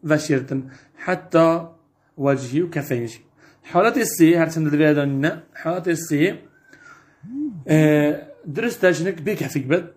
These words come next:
و دستو پتو ایج در وبن. اول بو کنگی، اگر مال خدا بد، گل برایت خو، با بد خوانا. و بس بو مثلاً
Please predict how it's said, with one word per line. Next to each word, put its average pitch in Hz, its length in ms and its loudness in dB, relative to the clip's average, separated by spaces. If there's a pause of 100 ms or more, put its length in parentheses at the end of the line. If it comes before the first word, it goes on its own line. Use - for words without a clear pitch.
(180)
و 170 80 -4
دستو 160 340 0
پتو 170 200 0
ایج 156 180 2
در 151 220 6
وبن. 135 280 -2 (920)
اول 160 220 2
بو 175 120 0
کنگی، 180 380 0
اگر 165 260 2
مال 160 280 4
خدا 160 240 2
بد، 160 180 -2
گل 151 180 2
برایت 143 320 0
خو، 269 180 -6 (100)
با 151 120 0
بد 131 120 -8
خوانا. 120 360 -8 (1000)
و 151 280 6
بس 147 280 0
بو 143 280 -2
مثلاً 139 520 -2